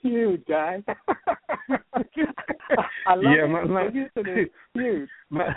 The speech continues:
Speaker 2: my involvement with Houston, it was, it, it seemed like it had two downtowns.
Speaker 1: It, it has four downtowns. Houston has four
Speaker 2: Oh, my
Speaker 1: downtowns, all right?
Speaker 2: goodness.
Speaker 1: Yes. Uh, the, the,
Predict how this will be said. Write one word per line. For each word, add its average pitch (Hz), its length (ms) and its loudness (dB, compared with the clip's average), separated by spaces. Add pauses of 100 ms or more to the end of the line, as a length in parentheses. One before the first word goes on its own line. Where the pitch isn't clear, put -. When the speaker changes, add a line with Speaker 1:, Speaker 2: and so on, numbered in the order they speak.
(220)
Speaker 2:
my 190 260 6
involvement 160 440 6
with 147 140 6
Houston, 165 340 4
it 165 40 4
was, 160 280 4
it, 185 120 6
it 180 220 4
seemed 185 180 4
like 165 140 4
it 170 60 2
had 165 320 4
two 233 180 0
downtowns. 185 840 4 (920)
Speaker 1:
It, 180 240 6
it 180 160 4
has 180 240 6 (140)
four 226 240 6
downtowns. 135 640 2 (160)
Houston 202 280 -4
has 180 140 -2 (160)
four 247 280 6
Speaker 2:
Oh, 208 40 6
my 165 60 6
Speaker 1:
downtowns, 131 540 -2
all 120 80 -2
right? 147 180 0
Speaker 2:
goodness. 190 600 2 (420)
Speaker 1:
Yes. 254 100 0 (400)
Uh, 135 340 4
the, 147 140 2 (160)
the, 156 200 4